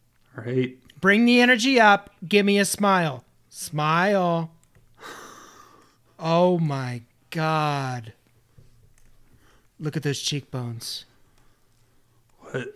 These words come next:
Speaker 1: what do you want?
Speaker 2: You didn't do theater in high school?
Speaker 1: No, I, I ju-
Speaker 2: You didn't do Shakespeare camp
Speaker 1: just watched,
Speaker 2: for the summer?
Speaker 1: just watched movies here. That's all I've been doing for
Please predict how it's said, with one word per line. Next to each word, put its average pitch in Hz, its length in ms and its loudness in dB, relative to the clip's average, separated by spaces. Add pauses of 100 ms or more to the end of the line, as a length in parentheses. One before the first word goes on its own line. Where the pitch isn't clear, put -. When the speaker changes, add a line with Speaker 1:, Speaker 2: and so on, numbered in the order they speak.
(160)
Speaker 1:
what - 420 -4
do 160 80 4
you 175 160 6
want? 135 640 2 (720)
Speaker 2:
You 156 140 -6
didn't 156 220 -2
do 160 120 -2
theater 160 340 -2
in 151 80 -4
high 165 180 -2
school? 190 340 -6 (560)
Speaker 1:
No, 127 720 2
I, 123 260 0 (960)
I 107 120 -10
ju- 123 100 -10
Speaker 2:
You 160 100 -2
didn't 165 220 -4
do 165 120 -2
Shakespeare 180 560 -2
camp 190 360 -2
Speaker 1:
just 127 160 -10
watched, 135 240 0
Speaker 2:
for 175 80 -2
the 151 100 -6
summer? 185 320 0
Speaker 1:
just 156 220 -2
watched 143 300 0
movies 131 420 0
here. 110 460 -4
That's 127 300 -2
all 131 220 -2
I've 127 120 0
been 131 160 0
doing 117 420 0
for 117 420 -4